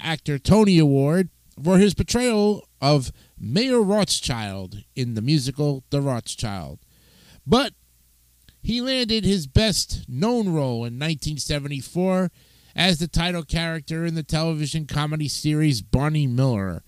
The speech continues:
The role earned him seven Primetime Emmy Awards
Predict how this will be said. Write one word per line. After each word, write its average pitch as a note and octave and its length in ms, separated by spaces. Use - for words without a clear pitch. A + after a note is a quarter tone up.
The A#2 100
role D#3+ 500
earned D#3+ 260
him D#3 200
seven E3 760
Primetime E3+ 800
Emmy E3 240
Awards D#3+ 800